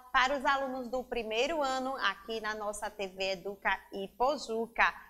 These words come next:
E hoje, na nossa aula de Educação Física, nós iremos falar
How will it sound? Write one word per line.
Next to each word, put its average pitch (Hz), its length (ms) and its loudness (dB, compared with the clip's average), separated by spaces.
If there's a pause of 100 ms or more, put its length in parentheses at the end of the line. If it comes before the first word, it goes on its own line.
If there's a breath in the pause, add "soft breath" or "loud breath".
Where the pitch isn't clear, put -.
(180)
E 311 240 2
hoje, 220 360 0
na 240 160 0
nossa 202 360 -2
aula 208 560 6 (320)
de 208 200 -4
Educação 196 880 -2
Física, 262 580 0 (240)
nós 320 300 2
iremos 269 480 -2 (720)
falar 262 440 8